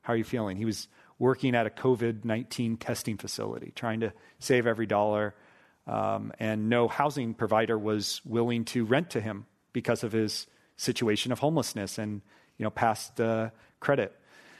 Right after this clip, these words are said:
And so he, when he got selected for Miracle Money, uh, by Jen's nomination,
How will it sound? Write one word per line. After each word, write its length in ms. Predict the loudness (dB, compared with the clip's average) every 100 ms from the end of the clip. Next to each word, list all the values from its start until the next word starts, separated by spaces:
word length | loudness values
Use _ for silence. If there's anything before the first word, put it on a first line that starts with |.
| -20 _ _ -4
And 140 | -2
so 220 | 4 4
he, 240 | 4 0 0 -8 -4
when 140 | 0 2
he 140 | 6
got 280 | 6 6 0
selected 420 | 2 2 2 2
for 240 | 6 6 6
Miracle 460 | 4 4 4 0
Money, 440 | 2 2 2 -4 -10 -8
uh, 240 | -2 -2 2
by 320 | 2 2 0 -8 -10
Jen's 340 | 0 0 2 0
nomination, 680 | 0 0 -2 -2 -4 -6